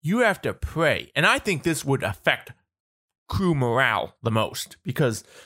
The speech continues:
if my commanding officer on a ship, which I don't wanna serve on a ship, period, but that's a separate issue, um, was sitting there telling me,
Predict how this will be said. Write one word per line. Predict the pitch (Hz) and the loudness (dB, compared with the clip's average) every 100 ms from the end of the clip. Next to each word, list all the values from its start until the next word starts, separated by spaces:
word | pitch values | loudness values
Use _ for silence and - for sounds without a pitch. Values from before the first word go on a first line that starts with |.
| _ _ _ _ - | _ _ _ _ -2
if | 143 - | -2 0
my | 147 226 | 0 0
commanding | - 202 208 196 | 0 0 2 2
officer | 180 180 - 175 156 | 2 0 0 -2 2
on | 131 | 2
a | 110 | 0
ship, | 113 - - 143 - - - - | -2 -2 0 0 -2 -20 -20 -12
which | - - 90 - _ _ _ - | -10 -10 -14 -20 _ _ _ -8
I | 101 98 | -2 0
don't | 101 - 107 - | -2 -6 -6 -2
wanna | 110 | -2
serve | - 110 | 0 0
on | 120 | 0
a | 113 | 0
ship, | 170 160 | -2 -2
period, | - 170 131 143 | -2 0 0 -2
but | 160 127 | -4 -2
that's | 113 - | -4 -4
a | 113 | -2
separate | 127 - 90 | -2 0 -2
issue, | 117 139 139 - 139 147 | 0 -2 -4 -10 -14 -4
um, | 143 147 143 139 _ _ _ _ _ _ - - - _ _ 147 | 0 0 0 -6 _ _ _ _ _ _ -20 -20 -20 _ _ -2
was | 196 180 | 0 0
sitting | - 240 277 214 | -2 -2 0 2
there | 175 117 | 2 0
telling | - 185 190 170 | -2 0 2 2
me, | 156 120 | 0 -2